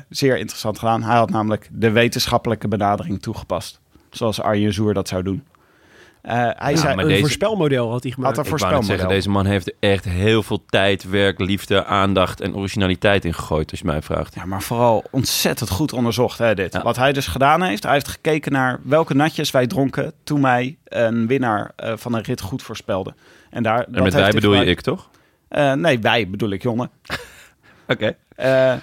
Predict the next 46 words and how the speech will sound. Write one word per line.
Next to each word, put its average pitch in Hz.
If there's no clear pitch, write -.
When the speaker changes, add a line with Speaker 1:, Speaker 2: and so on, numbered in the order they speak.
Speaker 1:
dus, 139
eh, 156
nou 147
ja, 143
dan 120
kom 160
je 147
dus 139
uit 139
bij, 120
eh, -
dat 127
we 123
de 113
Val 139
Dieu 131
Grand 135
Cru 170
dronken 123
toen 123
Vogelsang 127
won. 156
En, 131
eh, 127
Duvel 151
dronken 127
toen, 123
eh, 120
Pogacar 151
goed 131
werd 120
voorspeld. 120
En 131
een 131
straffe 151
Hendrik 139
dronken 127
toen 127
we 123
Roglic 131
voorspelden 120
als 117
eindwinnaar 123
van 117
de 104
Vuelta. 143